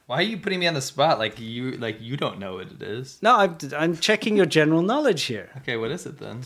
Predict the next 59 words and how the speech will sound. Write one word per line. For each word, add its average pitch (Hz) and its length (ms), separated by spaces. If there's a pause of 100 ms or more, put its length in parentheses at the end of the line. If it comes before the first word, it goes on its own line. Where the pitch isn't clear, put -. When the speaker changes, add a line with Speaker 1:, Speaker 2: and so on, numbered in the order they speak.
Speaker 2:
Find 165 400
out. 226 160
Speaker 1:
No, 208 60
you 135 180
tell 214 260
me. 320 100
Speaker 2:
<laughs> 180 80
No, 220 240
I'm 170 200
not. 208 200
That 170 160
would 170 140
spoil 175 380
it. - 100 (240)
Speaker 1:
<laughs> - 500 (420)
Speaker 2:
Look 277 140 (200)
Speaker 1:
I'm - 80
not 294 120
Speaker 2:
it - 40
Speaker 1:
gonna 262 120
Speaker 2:
up. 185 60
Speaker 1:
look 123 140
it 113 80
up 110 100 (100)
now. 104 240
Speaker 2:
Yeah, 214 140
look 233 180
it 269 60
up. 196 200
Speaker 1:
No, 120 80
you 113 160
lost 117 300
the 110 80
privilege. 113 260
Speaker 2:
No. 208 280 (460)
Speaker 1:
<laughs> - 40
No. 220 440
Speaker 2:
It's - 120
absolutely, 208 560
it's 147 180
like 160 140
a 143 80
lotus 135 380
or 120 40
something. 110 280
What 190 240
Speaker 1:
It's 165 100
Speaker 2:
is - 60
Speaker 1:
not 202 120
Speaker 2:
it? 240 60
Speaker 1:
a 214 40
lotus. 185 420
Speaker 2:
What 214 100
is 190 140
it 147 100
then? 127 180
It's 123 160
like 160 220
a, 143 320